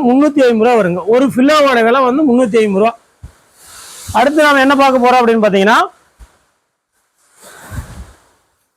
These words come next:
இதை பாருங்க, இது பியூர் இலவம் பஞ்சு. இதுல தான் செய்யறத. இது வந்து காட்டன் அல்ல, சில்க் காட்டன்.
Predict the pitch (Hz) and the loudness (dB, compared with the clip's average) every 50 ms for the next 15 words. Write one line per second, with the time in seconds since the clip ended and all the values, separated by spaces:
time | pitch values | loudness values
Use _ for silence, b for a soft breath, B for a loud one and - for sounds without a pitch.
0 | _ _ - - - - - - - - - - - - 302 311 - - - - | _ _ -20 -18 -18 -18 -20 -20 -20 -18 -12 -8 -8 -8 -8 -8 -12 -16 -16 -18
1 | - - - - - - - - - - - - 208 226 226 226 240 226 226 240 | -18 -18 -20 -20 -20 -20 -20 -20 -20 -14 -6 -2 0 0 2 2 2 2 2 2
2 | 269 277 208 214 269 285 277 254 233 233 240 240 226 214 208 196 202 247 302 294 | 0 0 0 0 2 2 2 2 2 2 0 0 0 0 0 2 0 0 0 -2
3 | - 190 180 175 - 202 196 233 233 240 269 262 262 220 214 220 220 208 190 190 | -6 -12 -16 -12 -6 -2 0 0 2 2 0 0 0 0 0 2 2 2 2 0
4 | 190 - - _ _ _ _ _ - 196 196 214 226 254 277 277 269 220 220 240 | -2 -2 -6 _ _ _ _ _ -4 0 0 2 2 0 0 0 0 0 0 0
5 | 262 220 277 247 240 226 233 294 311 - 254 247 254 190 269 240 226 170 196 175 | 0 0 0 0 2 2 0 0 -2 0 -2 -2 0 0 0 0 0 0 -2 -4
6 | - | -4